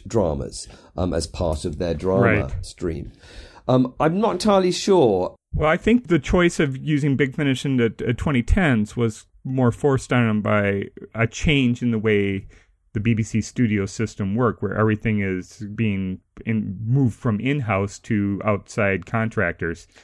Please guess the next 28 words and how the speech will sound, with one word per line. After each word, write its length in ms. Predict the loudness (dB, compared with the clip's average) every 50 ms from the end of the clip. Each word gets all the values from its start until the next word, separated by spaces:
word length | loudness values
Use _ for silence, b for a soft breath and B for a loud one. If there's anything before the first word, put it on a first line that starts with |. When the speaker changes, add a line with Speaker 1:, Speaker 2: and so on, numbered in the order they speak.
| B B B B B B B
Speaker 1:
Oh, 140 | 2 2 4
yeah, 420 | 4 4 4 4 4 2 0 -4 -6 -10
Speaker 2:
Yes. 180 | -12 -12 -6 0
Speaker 1:
obviously, 460 | 2 2 4 4 2 0 0 0 -2 0
yeah. 240 | 2 4 4 2
So 220 | 2 0 0 0 2
there's 240 | 4 2 2 4 2
a 200 | 2 2 0 -2
freedom 540 | -2 4 6 8 8 8 6 4 2 2
there 180 | 0 2 2 2
so 120 | 2 0 0
they 140 | 0 0 0
can 160 | 0 0 -2
actually 240 | -2 -4 -6 -8 -6
use 240 | -6 -2 0 2 2 4 2
Speaker 2:
Right. 80 | 2 -2
Speaker 1:
Big 160 | -4 -6 -6
Finish, 380 | -6 -8 -6 -8 -10 -10 -8 -6
yeah, 100 | -6 -4
Speaker 2:
So 340 | -2 0 2 4 4 4
Speaker 1:
true. 200 | 2 2 -2 -6 -8 -2
Speaker 2:
at 200 | -2 -2 0 0
the 80 | 0 2
time, 420 | 4 4 4 4 2 2 2 2
in 80 | 0 0
two 160 | 0 -2 -2
thousand 380 | 0 2 0 0 2 0 -2 -4
three, 540 | -2 0 0 2 4 2 2 0 -2 -6